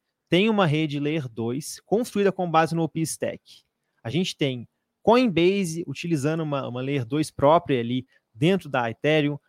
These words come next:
A gente tem aí a O K X também fechando parceria com a Polygon. Hoje a gente trouxe da Z K cinco fechando parceria aí com a Cronos. Então,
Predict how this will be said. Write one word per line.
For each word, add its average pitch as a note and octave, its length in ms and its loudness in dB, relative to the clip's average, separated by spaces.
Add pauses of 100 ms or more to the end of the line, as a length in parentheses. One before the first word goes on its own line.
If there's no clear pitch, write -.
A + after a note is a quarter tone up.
A A#2+ 120 -4
gente E3+ 260 0
tem E3 260 0
aí C3 220 -2
a B2 100 2
O D#3+ 160 4
K D#3+ 240 0
X E3+ 220 2
também D3 260 -2
fechando C#3 360 -6
parceria C3 380 -6
com A2 100 -12
a - 20 -12
Polygon. D3 400 2
Hoje F3+ 240 4
a F3+ 40 0
gente F3 180 -2
trouxe F3 220 0
da D3+ 80 -2
Z D3 120 -6
K D3+ 140 -2
cinco F3 240 -4
fechando E3+ 340 -2
parceria D3 400 -4
aí D3 60 -2
com D#3+ 100 -2
a - 40 -4
Cronos. D3+ 460 -2
Então, D#3+ 320 -2